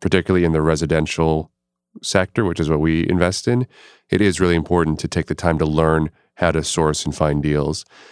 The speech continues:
whether it be you go to a, you know, broker class like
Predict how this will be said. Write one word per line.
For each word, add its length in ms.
whether 240
it 140
be 580
you 120
go 120
to 240
a, 180
you 100
know, 80
broker 360
class 420
like 240